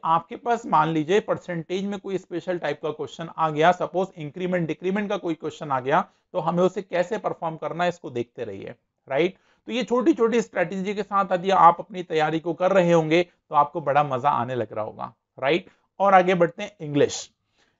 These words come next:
यस, मैथ्स अभी खत्म नहीं हुआ, मैथ्स में बहुत सारी चीजें हैं, मैं अपने हिसाब से जो चीजें बता के चल रहा हूँ वो आपको हेल्प करेंगे आपके स्कोर बढ़ाने में। दूसरी बात इंग्लिश, एक इंग्लिश ऐसा फेस है जो हर एक स्टूडेंट की कमी हो सकती है,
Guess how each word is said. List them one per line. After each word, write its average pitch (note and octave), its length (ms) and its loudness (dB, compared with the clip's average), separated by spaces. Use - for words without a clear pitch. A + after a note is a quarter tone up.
यस, D3+ 360 0
मैथ्स G#3 300 4
अभी A#3 140 4
खत्म A3 320 2
नहीं A3 140 2
हुआ, G#3+ 160 6
मैथ्स C#4+ 280 -2
में A#3+ 100 -4
बहुत G#3 220 6
सारी G3 180 4
चीजें C#3 300 -6
हैं, C#3+ 80 -4
मैं G3 140 2
अपने G#3 220 4
हिसाब G3 300 0
से A3 140 -8
जो G#3+ 100 -6
चीजें G#3 280 -8
बता F3 220 0
के G3 160 -2
चल F#3 180 -2
रहा G3+ 120 2
हूँ G#3 100 2
वो G3 100 2
आपको F#3 480 4
हेल्प F#3+ 240 4
करेंगे G3 260 -2
आपके F3 280 4
स्कोर D#3+ 280 -4
बढ़ाने A2+ 340 0
में। G#2 140 -14
दूसरी A3 280 0
बात - 320 6
इंग्लिश, E3+ 380 0
एक G#3 260 -4
इंग्लिश G#3+ 340 2
ऐसा G3 280 2
फेस F#3+ 400 2
है - 100 0
जो G3 160 4
हर F3 220 4
एक G3 160 0
स्टूडेंट E3+ 400 -8
की A3 140 -8
कमी F3 300 -2
हो D3+ 220 0
सकती - 380 -6
है, D3+ 180 6